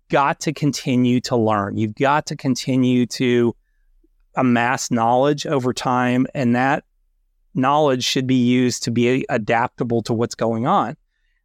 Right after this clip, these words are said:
The markets aren't gonna stay exactly the same as they are today. They're going to change. The economy changes. The world changes. We, you know, got multitudes of things from the stock market to the real estate market.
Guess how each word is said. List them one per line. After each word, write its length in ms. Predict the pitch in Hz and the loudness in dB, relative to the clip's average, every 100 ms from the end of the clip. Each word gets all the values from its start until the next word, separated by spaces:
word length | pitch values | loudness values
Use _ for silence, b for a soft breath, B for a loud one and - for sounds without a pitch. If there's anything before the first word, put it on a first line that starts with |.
| - | -6
The 60 | |
markets 380 | 135 160 190 165 | 0 0 0 -2
aren't 220 | 147 151 | 0 0
gonna 140 | 170 165 | 0 -2
stay 260 | - 147 | 0 0
exactly 640 | 143 139 123 120 117 - 135 | 0 -2 0 0 0 0 0
the 80 | 123 | 0
same 300 | - 127 127 | 0 0 0
as 100 | 117 | 0
they 120 | 117 | 2
are 200 | 113 113 | 2 0
today. 500 | - 123 123 131 135 | 0 0 2 2 2
They're 160 | 120 | 2
going 320 | 110 117 127 135 | 0 0 2 0
to 60 | |
change. 580 | 135 139 127 131 127 117 | 0 0 2 2 2 0
The 100 | - | -6
economy 480 | - - 127 131 131 | -8 -2 0 2 0
changes. 720 | 127 127 123 123 120 117 110 _ _ _ _ | 0 0 2 2 2 0 -2 _ _ _ _
The 100 | - | -4
world 440 | 110 123 139 139 131 | -2 0 2 2 0
changes. 960 | - 127 131 123 123 123 123 113 - - - | 0 2 2 2 2 2 0 -2 -6 -10 -10
We, 320 | 120 120 123 _ _ - | 0 0 0 _ _ -6
you 140 | 143 | -2
know, 120 | 117 | -2
got 260 | 120 131 131 - | -2 -2 -2 -6
multitudes 760 | 175 143 156 156 151 - 139 120 | -2 2 2 0 -4 0 0 0
of 120 | 117 | -2
things 380 | 131 120 120 113 | 0 2 0 0
from 380 | - 117 110 104 _ _ - _ - | -2 0 0 -2 _ _ -20 _ -8
the 80 | |
stock 380 | - - 147 131 | -6 0 0 0
market 640 | 151 135 131 131 123 117 | 0 0 0 2 2 2
to 220 | - 131 117 | -2 -2 0
the 340 | 110 110 104 | 2 2 0
real 220 | 123 156 | 0 2
estate 340 | 151 - 127 123 | 0 0 -2 0
market. 400 | 117 113 - | 0 0 0